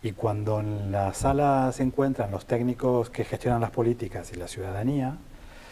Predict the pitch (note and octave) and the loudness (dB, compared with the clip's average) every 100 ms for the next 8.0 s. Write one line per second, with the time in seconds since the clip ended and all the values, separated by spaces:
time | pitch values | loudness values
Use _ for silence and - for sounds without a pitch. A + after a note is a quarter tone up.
0 | - - - A2 G2 A#2+ B2 C3 A#2+ C3 | -20 -20 -6 -4 4 6 8 6 6 2
1 | A#2+ C3+ C3 A#2+ G2 G#2+ D3 B2+ B2 A#2 | 2 2 2 0 -2 -4 -2 0 2 0
2 | A#2 B2+ A#2+ B2 B2+ - G2+ G#2 G2+ B2+ | 0 2 2 2 0 0 -4 -4 -4 -2
3 | A2+ - - F2+ F2+ F2+ F2+ - - - | -2 -6 -8 -6 -4 -6 -8 -14 -18 -16
4 | - G#2 - - - - - - - D#3+ | -12 -12 -12 -18 -18 -18 -18 -18 -14 -8
5 | - A2 A#2+ C#3 B2 A2+ A2 A2+ A#2 A2 | -2 2 2 2 0 0 0 2 2 2
6 | A2 G#2 G#2 G2+ A2+ A2 A2 G#2 A2 G#2+ | 0 -2 -4 -4 -4 -2 -2 -2 -2 -2
7 | A2 G#2 G2 F#2 G2 G2 G2+ G2 G#2 | -2 -4 -6 -8 -4 -4 -2 -2 -2